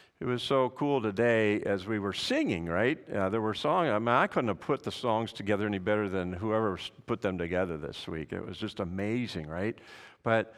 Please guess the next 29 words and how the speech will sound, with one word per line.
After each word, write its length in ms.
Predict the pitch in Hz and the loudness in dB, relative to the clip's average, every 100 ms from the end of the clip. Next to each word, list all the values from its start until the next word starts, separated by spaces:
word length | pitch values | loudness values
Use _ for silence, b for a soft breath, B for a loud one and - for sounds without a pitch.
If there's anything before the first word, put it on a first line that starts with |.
| B B | B B
to 100 | - | 0
be 120 | 139 | 0
part 520 | - - 127 147 160 - | 0 -2 4 6 4 2
of 160 | 131 | 0
the 100 | 123 | 0
people 360 | - 147 143 135 | 2 0 2 0
of 100 | 120 | 2
God, 240 | 127 117 | 4 4
what 120 | 131 143 | 4 -2
a 60 | |
privilege 440 | 131 160 151 123 127 | 0 0 0 -2 0
that 200 | 123 131 | 0 2
is. 240 | 131 113 | 2 0
Do 100 | 147 | -2
you 60 | 196 | -2
think 260 | - 302 | -2 -2
it 80 | 330 | 0
was 220 | 320 - | 0 -2
easy 380 | - 185 - 240 | -2 -2 -2 -6
for 180 | - 160 | -2 0
Rahab 460 | 135 151 156 180 - | 2 2 2 0 -2
to 100 | 123 | -4
pick 240 | - - | -2 -2
sides, 540 | - 117 143 165 - - B B B B B B B B - | -2 2 2 2 -4 -10 B B B B B B B B -2
to 120 | 160 | 2
align 380 | 139 135 160 170 | 4 6 4 2
with 200 | 156 - | -2 -2
the 80 | 123 | -6
spies? 580 | - 127 117 73 71 | 0 2 4 2 0